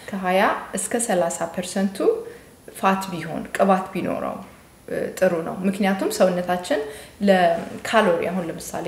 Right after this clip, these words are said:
ካሎሪ፣ ካርብ ስንበላ ለኢነርጂ እንዲጠቅመን ነው አይደለ? ኢነርጂ ካርብ፣ ከካርብ የምንወስደው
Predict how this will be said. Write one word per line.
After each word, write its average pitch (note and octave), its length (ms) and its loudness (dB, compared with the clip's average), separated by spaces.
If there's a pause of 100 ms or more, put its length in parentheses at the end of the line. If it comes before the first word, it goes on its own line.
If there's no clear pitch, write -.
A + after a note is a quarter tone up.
ካሎሪ፣ F3 360 0 (100)
ካርብ F#3+ 300 -2
ስንበላ G3 380 2 (120)
ለኢነርጂ G3 800 4 (100)
እንዲጠቅመን F3 580 -4
ነው - 100 -8
አይደለ? F#3 340 -6
ኢነርጂ F3 320 -4 (100)
ካርብ፣ F3+ 300 -6
ከካርብ F#3+ 480 -4
የምንወስደው F3+ 640 0